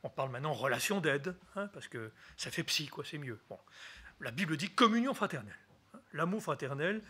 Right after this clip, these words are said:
partage, tout, en tout genre. Et le pasteur qui nous avait enseigné,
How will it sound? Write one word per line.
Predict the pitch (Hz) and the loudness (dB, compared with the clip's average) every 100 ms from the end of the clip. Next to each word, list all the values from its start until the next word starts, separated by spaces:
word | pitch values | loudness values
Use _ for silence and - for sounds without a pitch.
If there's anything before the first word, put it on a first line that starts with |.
| - | -12
partage, | - - 139 139 151 160 - - - - - - | -10 -8 -2 0 0 -4 -8 -20 -20 -18 -20 -12
tout, | 196 | -8
en | 160 | -6
tout | 127 147 | -2 -2
genre. | 90 - - _ _ - _ _ - _ - - - - - | -4 -10 -20 _ _ -20 _ _ -20 _ -16 -16 -16 -8 6
Et | 160 147 - - - _ | 6 6 2 -14 -20 _
le | 123 | -8
pasteur | - - 285 254 - | -2 2 4 4 0
qui | 160 143 | -2 -2
nous | 127 113 | -4 -2
avait | 135 | 0
enseigné, | 170 - 143 131 131 180 | 0 0 -2 -2 -2 -2